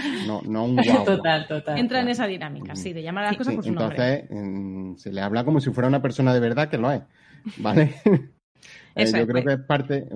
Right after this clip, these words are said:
Speaker 1: parte importante de la educación es tratarles como lo que son, seres inteligentes, ¿vale?
Speaker 4: Eso es.
Speaker 1: Eh,
Speaker 4: En el,
Speaker 1: quiero
Speaker 4: en el chat están haciendo, eh,
Speaker 1: Sí.
Speaker 4: una <laughs> enorme
Speaker 1: Claro.
Speaker 4: explora-, exploración de, de todas las formas de las que se puede llamar.
Speaker 1: Sí, pero quiero, quiero que volvamos un poquito al
Speaker 3: <laughs>
Speaker 1: tema
Speaker 3: Sí,
Speaker 1: porque,
Speaker 3: sí.
Speaker 1: claro, hay mucha gente que, que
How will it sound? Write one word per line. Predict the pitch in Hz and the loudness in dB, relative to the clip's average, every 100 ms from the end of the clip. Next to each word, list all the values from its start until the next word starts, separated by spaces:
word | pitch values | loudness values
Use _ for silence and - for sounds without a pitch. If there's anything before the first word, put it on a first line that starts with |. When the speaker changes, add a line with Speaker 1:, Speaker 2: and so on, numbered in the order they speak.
| 123 | -4
Speaker 1:
parte | 123 117 139 | -4 0 2
importante | 131 131 135 135 | 2 2 2 4
de | 135 | 4
la | 135 | 4
educación | 131 131 127 131 131 | 2 2 0 0 2
es | 131 170 | 2 0
tratarles | - 113 110 110 127 | -4 -4 -2 -2 -2
como | 147 131 | -2 0
lo | 107 | 0
que | 98 | -2
son, | 95 175 139 | -2 -2 -4
seres | - 98 104 107 | -8 -8 -4 -4
inteligentes, | 104 110 104 170 170 90 - _ _ _ _ _ | -4 -4 0 0 0 -4 -14 _ _ _ _ _
¿vale? | 104 98 | -6 -4
Speaker 4:
Eso | - | -4
es. | - _ _ _ _ _ _ - | -8 _ _ _ _ _ _ 0
Speaker 1:
Eh, | 139 139 | 4 6
Speaker 4:
En | |
el, | 135 - | 4 2
Speaker 1:
quiero | - 151 170 | 2 4 4
Speaker 4:
en | 220 | 4
el | - | 0
chat | 240 262 - | -2 -2 -2
están | 233 233 226 | -2 0 -2
haciendo, | 220 226 220 220 214 | -2 -2 0 2 0
eh, | 208 208 202 190 190 | 0 0 2 2 0
Speaker 1:
Sí. | 185 | -2
Speaker 4:
una | 202 202 202 | -2 0 0
<laughs> | 208 240 - | 0 -4 -2
enorme | 269 240 226 233 | 0 2 0 2
Speaker 1:
Claro. | 143 285 | 4 4
Speaker 4:
explora-, | 262 - - | 2 0 -10
exploración | 214 208 202 226 233 | -4 -4 -2 -2 0
de, | 233 240 - | 0 -2 0
de | 262 | -2
todas | - 269 | 0 0
las | 254 254 | 0 0
formas | 247 226 233 | 0 0 0
de | 208 | 0
las | 220 | -2
que | 180 | -6
se | - | -10
puede | - 208 | -6 -4
llamar. | 214 214 226 - | -2 -2 -2 2
Speaker 1:
Sí, | 165 | 2
pero | 147 139 131 | 4 2 2
quiero, | 143 151 156 | 2 0 -2
quiero | - 139 147 | -4 -2 0
que | 143 | 0
volvamos | 120 107 110 123 | -2 0 0 0
un | 131 | 0
poquito | 135 131 131 139 | 0 0 0 0
al | 131 | -2
Speaker 3:
<laughs> | |
Speaker 1:
tema | 131 139 165 | -2 0 0
Speaker 3:
Sí, | 165 | 0
Speaker 1:
porque, | 127 104 113 | -2 0 -4
Speaker 3:
sí. | |
Speaker 1:
claro, | - 127 110 | -2 -2 0
hay | |
mucha | 110 127 143 | -2 -2 -2
gente | 139 139 170 | -2 -2 -4
que, | 135 113 - 110 | -4 -4 -6 -10
que | 101 98 101 101 | -8 -6 -8 -10